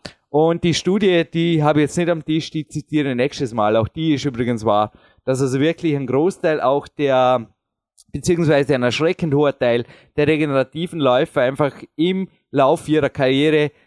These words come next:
Fußprobleme kriegt oder irgendwann grobe Fußüberlastungen. Also ich kann's inzwischen als gebranntes Kind bestätigen, der Fuß ist ein fragiles Gewebe und der gehört geschützt, gepflegt und auch beim Klettern natürlich dann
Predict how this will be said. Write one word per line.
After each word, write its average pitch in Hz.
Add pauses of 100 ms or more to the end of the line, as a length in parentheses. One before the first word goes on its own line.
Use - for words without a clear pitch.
(100)
Fußprobleme 170
kriegt 123
oder 117
irgendwann 143
grobe 151
Fußüberlastungen. 127
Also 98
ich 143
kann's 139
inzwischen 131
als -
gebranntes 123
Kind 147 (300)
bestätigen, 151
der 131
Fuß 156
ist 170
ein 151
fragiles 151
Gewebe 147
und 139
der 123
gehört 135 (420)
geschützt, 208
gepflegt 185
und 214
auch 170
beim 147
Klettern 165
natürlich 156
dann 139